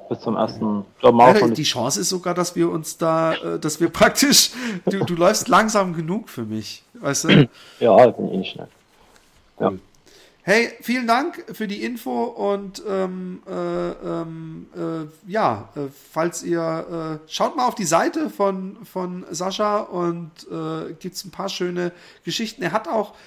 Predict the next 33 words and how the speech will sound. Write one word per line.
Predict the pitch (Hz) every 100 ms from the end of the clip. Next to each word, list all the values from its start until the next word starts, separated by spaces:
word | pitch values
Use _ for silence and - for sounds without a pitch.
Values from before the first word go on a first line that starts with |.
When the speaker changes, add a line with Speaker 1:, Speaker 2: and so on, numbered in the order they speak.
| - -
Speaker 2:
den | 180 180
Finama | 185 160 160 190 196 190
nochmal | 180 170 170 165 160 151
wunderschön, | 196 202 180 165 165 170 170 165 165
äh, | 151 147 156 156 _ _ _
im | 156 151
Aufsatzform | - 196 190 - 165 - - - _ _ - 160 175 185
sozusagen | 170 151 165 143 139 147 160 160 160
mit, | 165 165 -
mit | 180 190
Fotos | - 247 285 233 -
gespickt | 165 - 165 - - -
auf | 170
seinem | - 175 156
Blog | 151 175 -
beschrieben. | - - 165 185 247 - _ _ - _ _
Und, | 175 175 175 170 - -
äh, | 170 170 170
da | 170
könnt | 170 185 -
ihr |
euch | 185
das | 220 -
mal, | 180 180 180 208
äh, | 180
durchlesen, | 175 190 220 127 120 117 170
falls | - 135 -
ihr | 147
vielleicht | 147 185 180
auch | - 320
mitlaufen | 330 226 165 123 123
wollt. | 117 110 127
Dann | 143